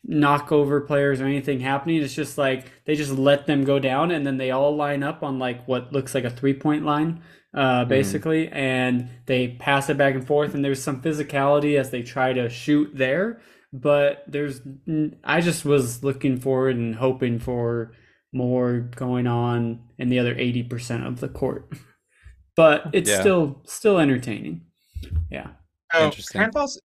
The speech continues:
Speaker 3: handball's interesting to me 'cause it feels like I could be a professional handballer.
Speaker 1: <laughs>
Speaker 3: Like, I feel like I could do it,
Speaker 1: Like,
Speaker 3: but I
Speaker 1: if
Speaker 3: know
Speaker 1: you
Speaker 3: it, like,
Speaker 1: really
Speaker 3: if I get out there, like, I wouldn't be able to, obviously, but
Speaker 1: Yeah.
Speaker 3: it feels like just throwing out a huge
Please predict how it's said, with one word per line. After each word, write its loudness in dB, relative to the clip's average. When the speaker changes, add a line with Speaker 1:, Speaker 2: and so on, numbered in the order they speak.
Speaker 3:
handball's 2
interesting -6
to -10
me -2
'cause -6
it -2
feels -2
like 2
I 2
could -4
be -2
a -4
professional -4
handballer. 2
Speaker 1:
<laughs> 2
Speaker 3:
Like, 4
I 4
feel -2
like -2
I 4
could 0
do 2
it, 4
Speaker 1:
Like, 8
Speaker 3:
but 4
I 6
Speaker 1:
if 4
Speaker 3:
know 4
Speaker 1:
you 8
Speaker 3:
it, 8
like, 4
Speaker 1:
really 6
Speaker 3:
if 0
I 4
get -2
out 0
there, 0
like, -6
I -6
wouldn't -6
be -4
able -4
to, -4
obviously, -6
but -8
Speaker 1:
Yeah. -4
Speaker 3:
it -10
feels -2
like 2
just -10
throwing 2
out 2
a -4
huge -12